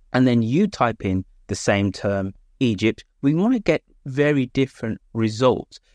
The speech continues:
But specifically in the realm of politics, which is where you work, you build campaigns for people who are running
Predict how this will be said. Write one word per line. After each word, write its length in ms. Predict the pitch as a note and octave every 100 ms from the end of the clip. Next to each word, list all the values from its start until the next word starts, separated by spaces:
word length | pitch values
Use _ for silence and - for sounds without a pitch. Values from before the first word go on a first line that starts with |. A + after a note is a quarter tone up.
| _
But 160 | F#3+ -
specifically 960 | - G3+ - - C#4 D#4 - A#3 A3 -
in 380 | F#3+ F#3 F#3 F3+
the 120 | F3
realm 640 | E3 D3+ D3+ D#3+ D#3+ E3 -
of 200 | C#3 -
politics, 580 | - C#3 C3 - F#2 -
which 120 | -
is 140 | G#2
where 380 | G#2 A2+ B2+ C3+
you 260 | C3 A#2+ A2+
work, 380 | G#2 F2+ F2+ - _ _ -
you 500 | A#2+ D3 E3+ F3 F3
build 520 | C3+ B2 C3+ C#3+ C3+
campaigns 760 | - C#3 C#3 C3+ - G#2 G2+
for 100 | -
people 380 | G2+ G2+ F#2+ A2+
who 60 | G#2+
are 40 |
running 380 | G2+ G2+ G#2